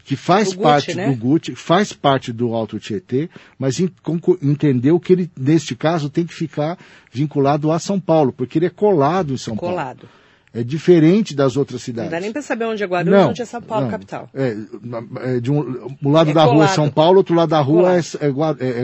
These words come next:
Speaker 1: é, é Guarulhos.
Speaker 2: É.
Speaker 1: Então Guarulhos tá colado com São Paulo e o restante tá pra cá, né?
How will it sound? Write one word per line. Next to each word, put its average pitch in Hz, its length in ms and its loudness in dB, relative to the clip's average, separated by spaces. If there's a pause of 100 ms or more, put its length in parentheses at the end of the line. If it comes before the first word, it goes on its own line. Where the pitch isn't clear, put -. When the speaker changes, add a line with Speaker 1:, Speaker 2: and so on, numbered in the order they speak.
(140)
Speaker 1:
é, 123 40 -4
é - 20 -4
Guarulhos. 120 480 -4
Speaker 2:
É. 143 240 -10 (240)
Speaker 1:
Então 151 140 -2
Guarulhos 180 500 4
tá 151 120 -4
colado 110 400 -4
com 143 100 -10
São 190 180 -6
Paulo 220 260 -4
e - 20 -2
o 262 60 -2
restante 180 500 -4
tá 190 80 -6
pra 240 180 -10
cá, 147 280 -6 (340)
né? 127 200 -8